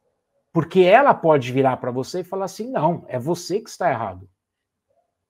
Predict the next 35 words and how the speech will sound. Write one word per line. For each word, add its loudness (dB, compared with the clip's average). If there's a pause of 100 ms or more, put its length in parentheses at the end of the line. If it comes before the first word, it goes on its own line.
(560)
E -10
aí -6
isso -4
vai 0
virar -2
um -6
embate -2
que -12
não -10
vai -8
chegar -6
lá -4
a -6
lugar -10
nenhum. -2 (640)
Ah, -2
então, 2 (440)
é, 2 (760)
eu 0
falo 2
um 0
pouco -2
sobre -4
isso -2
no -6
vídeo, -6
né, -4
como -8
fazer -10
entrevista -10
pro, -16
pro -20
T -16
C -16
C, -4